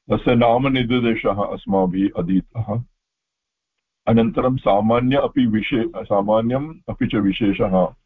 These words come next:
एतयोः अपि नामनिर्देशः अस्माभिः अधीतः। ततः तस्मात् परं समवायं निरूपयति, समवायस्य नामनिर्देशं करोति,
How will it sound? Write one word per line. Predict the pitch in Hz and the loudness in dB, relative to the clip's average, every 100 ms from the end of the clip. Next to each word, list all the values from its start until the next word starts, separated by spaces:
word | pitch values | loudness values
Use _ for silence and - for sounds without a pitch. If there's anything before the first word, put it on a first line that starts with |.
| _ _ _ _ _ _ 104 | _ _ _ _ _ _ 0
एतयोः | 117 135 131 127 123 - | 0 2 2 2 0 -2
अपि | 120 131 135 - | -2 0 0 0
नामनिर्देशः | 104 107 113 113 107 98 110 - | 0 2 0 0 -2 0 0 0
अस्माभिः | 104 107 - 101 104 95 90 98 104 | -2 -2 -6 -10 -2 0 0 -2 0
अधीतः। | 90 98 95 95 98 131 131 _ _ _ _ _ - | 0 0 0 0 0 -2 -4 _ _ _ _ _ -20
ततः | - _ - - 127 120 117 175 | -20 _ -2 0 2 2 2 0
तस्मात् | - _ - - 107 107 | -8 _ -6 -4 0 0
परं | - 98 107 151 - _ _ _ | 0 -2 -2 -4 -10 _ _ _
समवायं | - 110 113 110 107 117 | 0 2 4 4 2 0
निरूपयति, | 160 131 113 107 104 95 - 104 82 - | -2 0 0 -2 -2 -2 -2 -4 -4 -2
समवायस्य | 98 104 107 107 113 120 127 | 0 2 2 2 0 -2 -2
नामनिर्देशं | 110 101 107 107 101 101 95 - 101 | 0 0 0 -2 -2 -2 -2 -4 -6
करोति, | - 92 85 - 113 139 | -6 -4 -4 -2 -4 -4